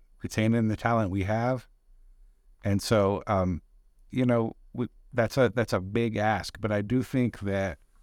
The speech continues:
um, you know, we have a potential to really, um, bring on the workforce that we need to, to ma-, to meet this challenge.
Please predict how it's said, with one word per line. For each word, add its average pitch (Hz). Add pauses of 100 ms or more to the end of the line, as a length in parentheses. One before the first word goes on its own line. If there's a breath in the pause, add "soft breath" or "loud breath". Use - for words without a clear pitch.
(380)
um, 87 (920)
you 113
know, 110
we 113
have 107
a 95
potential 101 (640)
to 104
really, 110 (220)
um, 82 (160)
bring 117
on 113
the 101
workforce 110
that 85
we 95
need 107
to, 95
to 90
ma-, 101 (100)
to -
meet 107
this 95
challenge. 95